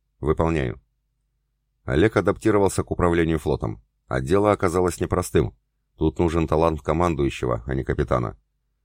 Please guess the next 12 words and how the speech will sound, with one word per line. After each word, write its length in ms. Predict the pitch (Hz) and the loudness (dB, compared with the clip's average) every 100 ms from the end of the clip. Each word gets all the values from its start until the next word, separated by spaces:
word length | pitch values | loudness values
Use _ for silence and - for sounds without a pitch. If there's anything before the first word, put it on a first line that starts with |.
| _ - | _ -2
Но 180 | 85 | 0
он 140 | 110 113 | 2 4
и 20 | |
был 220 | 92 104 | 4 4
командующим 720 | 98 87 92 87 87 80 85 78 | 4 2 2 2 0 -2 -4 -2
с 80 | |
очень 220 | 80 - 80 | -2 -2 0
маленьким 460 | 82 78 71 78 | 0 0 -2 -2
опытом 340 | 78 80 76 71 | 0 -2 0 -2
больших 320 | 69 - - | -2 -2 -4
космических 580 | 71 69 65 65 71 64 | -4 -4 -6 -4 -2 -2
баталий. 420 | 64 58 53 | -2 -4 -4